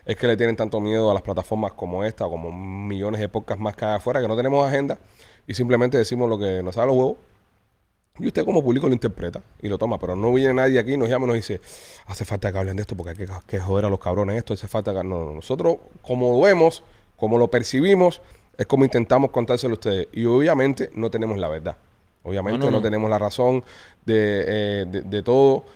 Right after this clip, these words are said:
Speaker 1: en general. Si, si es nuestro punto de vista, nosotros pe-, personalmente creemos se está abusando un poco de la inocencia de, del espectador, sobre todo el espectador latino,
Speaker 2: Sí.
Speaker 1: que tiende a ser ignorante, eh, todos por, por de donde venimos.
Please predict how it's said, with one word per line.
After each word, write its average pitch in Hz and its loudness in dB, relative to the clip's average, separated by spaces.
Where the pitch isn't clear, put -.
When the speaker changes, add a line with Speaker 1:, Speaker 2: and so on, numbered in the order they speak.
Speaker 1:
en 107 -4
general. 117 2
Si, 101 -6
si 110 -6
es 127 4
nuestro 165 0
punto 160 -2
de 131 2
vista, 110 -2
nosotros 123 -4
pe-, 127 -4
personalmente 127 0
creemos 147 2
se - -10
está 131 0
abusando 139 4
un 135 0
poco 131 0
de 98 -2
la 101 -2
inocencia 113 0
de, 95 -2
del 98 -6
espectador, 107 -2
sobre - -2
todo 127 -2
el 143 -2
espectador 120 -6
latino, 107 -4
Speaker 2:
Sí. 101 -10
Speaker 1:
que 113 -2
tiende 117 0
a 123 0
ser 123 -4
ignorante, 127 -2
eh, 95 -6
todos 120 -2
por, 104 -2
por 104 -8
de 104 0
donde 101 0
venimos. 104 -4